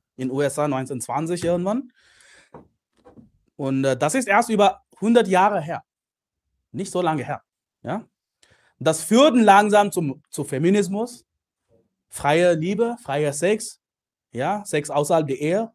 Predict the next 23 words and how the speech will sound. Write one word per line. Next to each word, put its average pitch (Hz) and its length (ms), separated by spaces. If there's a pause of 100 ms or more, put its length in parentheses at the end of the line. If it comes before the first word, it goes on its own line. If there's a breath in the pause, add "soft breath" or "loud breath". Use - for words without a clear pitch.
(160)
Homo-Ehen. 180 840 (520)
<clears throat> - 380 (720)
Was, 190 300
ich 190 120
habe 226 140
schon 262 120
gesagt, 214 240
Frauen 208 340
lassen 214 280
sich 214 180
leicht 190 220
manipulieren. 185 640 (260)
Zum - 120
Beispiel 226 480 (380)
Hollywood 208 680 (280)
<clears throat> - 680
hat 196 140
eine 196 140
Menge 226 440
Homo-Filme 214 640
herausgebracht. 156 720 (1080)
Seit 135 280
neunzehnhundertneunziger. 131 880